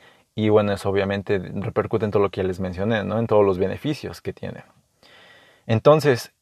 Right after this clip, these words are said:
¿a qué voy con esto? A que es muy importante esto, ya que las personas, a pesar de tener esta vitamina a su alcance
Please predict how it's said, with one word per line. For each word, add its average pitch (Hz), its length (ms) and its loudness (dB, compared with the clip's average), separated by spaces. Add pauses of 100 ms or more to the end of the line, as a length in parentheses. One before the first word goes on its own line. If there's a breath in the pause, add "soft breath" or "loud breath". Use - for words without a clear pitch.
(180)
¿a 123 100 4
qué 165 100 4
voy 160 160 4
con 127 160 2
esto? 123 300 0
A 107 80 4
que 110 380 -4
es 135 120 2
muy 170 160 0
importante 117 600 0
esto, 123 180 -6
ya 117 160 2
que - 120 -4
las 110 120 0
personas, 123 300 -2
a 120 80 0
pesar 143 280 -2
de 170 120 2
tener 123 320 2
esta 139 180 0
vitamina 113 440 -4
a - 20 -10
su 107 120 -6
alcance 101 680 0